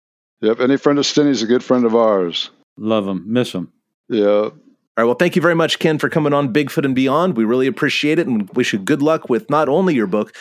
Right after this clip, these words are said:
Speaker 3: but with your health, which is far more important anyway. So good job beating this thing.
Speaker 2: Thank you, Cliff.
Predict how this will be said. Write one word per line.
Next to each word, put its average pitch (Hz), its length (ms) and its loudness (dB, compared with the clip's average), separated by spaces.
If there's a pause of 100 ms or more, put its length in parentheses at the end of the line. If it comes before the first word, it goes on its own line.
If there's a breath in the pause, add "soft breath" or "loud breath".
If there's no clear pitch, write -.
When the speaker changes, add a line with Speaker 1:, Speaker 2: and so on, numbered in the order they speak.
(140 loud breath)
Speaker 3:
but 120 100 2
with 110 180 -4
your 98 100 -2
health, 87 340 -6
which 98 120 -8
is 95 120 -8
far 120 280 0
more 98 160 0
important 90 360 -6
anyway. 85 320 -10
So - 200 -14 (560)
good 113 120 -4
job 113 340 -2
beating 113 220 -4
this - 180 -10
thing. 95 240 -8 (600)
Speaker 2:
Thank 127 180 -2
you, 110 80 0
Cliff. 104 340 -4